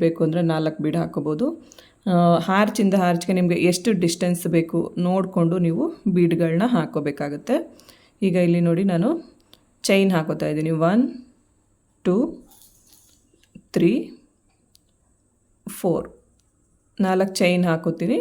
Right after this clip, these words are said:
ನಾಲ್ಕು ಚೈನ್ ಹಾಕ್ಕೊಂಡು ಎಲ್ಲಿಗೆ ಬರುತ್ತೆ ಅಲ್ಲಿಗೆ ನೋಡಿಕೊಂಡು ಒಂದು ಪಾಯಿಂಟ್ ಒಳಗಡೆನೆ ಲಾಕ್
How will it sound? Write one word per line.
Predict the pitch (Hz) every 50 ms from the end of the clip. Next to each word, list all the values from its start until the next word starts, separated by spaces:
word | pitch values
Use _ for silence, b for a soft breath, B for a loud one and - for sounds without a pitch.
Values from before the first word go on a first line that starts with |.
| B B B B B B B B _ - 180
ನಾಲ್ಕು | 180 175 175 175 175 - -
ಚೈನ್ | 180 175 175 170 170
ಹಾಕ್ಕೊಂಡು | 165 165 165 - 156 156 165 226 339 - - b b b b b b b b b b b _ _ _ - _ _ _ - 214 196
ಎಲ್ಲಿಗೆ | 185 196 196 208 196 180 185
ಬರುತ್ತೆ | 175 170 170 170 240 240 196
ಅಲ್ಲಿಗೆ | 175 170 170 170 175 175 170
ನೋಡಿಕೊಂಡು | 160 156 160 156 - - 160 156 160 190 277 - B B B B _ _ _ _ _ _ _ _ _ _ _ _ _ _ _ _ _ - 202
ಒಂದು | 190 190 180 196
ಪಾಯಿಂಟ್ | 190 190 202 214 208 208 170
ಒಳಗಡೆನೆ | 160 165 160 160 160 160 151 156 190 254 294 - - 165 175 170
ಲಾಕ್ | 156 - -